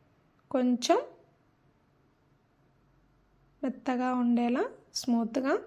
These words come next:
కలిపి ఉంచుకోవాలి. దీన్ని హాఫ్ అన్ అవర్ పాటు పక్కనుంచుకుందాం. ఈలోపు మనం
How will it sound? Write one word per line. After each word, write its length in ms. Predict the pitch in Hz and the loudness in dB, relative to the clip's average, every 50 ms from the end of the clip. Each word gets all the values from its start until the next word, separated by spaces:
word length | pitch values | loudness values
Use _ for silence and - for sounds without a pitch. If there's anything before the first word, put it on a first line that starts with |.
| - - | -4 -2
కలిపి 260 | 277 240 233 233 - - 240 | 0 0 0 -2 -2 0 0
ఉంచుకోవాలి. 680 | 226 220 220 - - - 240 226 226 226 226 226 254 392 523 - - - _ _ _ _ _ _ _ _ _ _ _ _ _ _ _ _ _ _ _ _ _ _ _ - | 0 0 -2 -6 -6 -4 -2 0 2 2 2 0 0 -2 -2 -6 -14 -20 _ _ _ _ _ _ _ _ _ _ _ _ _ _ _ _ _ _ _ _ _ _ _ -2
దీన్ని 380 | 262 277 269 254 254 269 311 466 - - - | 0 2 2 2 2 2 2 0 -2 -2 0
హాఫ్ 240 | 302 262 262 262 - 262 | 2 2 2 2 0 -2
అన్ 80 | 254 247 | 0 0
అవర్ 200 | 254 254 254 254 - 269 | 0 -2 -2 -2 -2 -2
పాటు 300 | 247 247 233 - 381 480 587 - - - - _ _ _ _ _ _ _ _ _ _ _ _ _ _ - | -2 -2 0 2 2 2 2 0 -10 -20 -20 _ _ _ _ _ _ _ _ _ _ _ _ _ _ -4
పక్కనుంచుకుందాం. 840 | 254 269 - 262 247 240 233 226 233 - - - 233 233 254 320 453 - - - - - _ _ - - _ _ 269 254 | -4 0 0 2 2 4 2 2 0 -6 -4 0 0 2 2 2 0 -2 -6 -16 -20 -20 _ _ -20 -20 _ _ -2 0
ఈలోపు 380 | 254 247 254 254 247 254 - 262 277 269 | 0 2 2 0 0 -2 -2 -2 0 0
మనం 220 | 269 277 311 453 | 2 2 2 2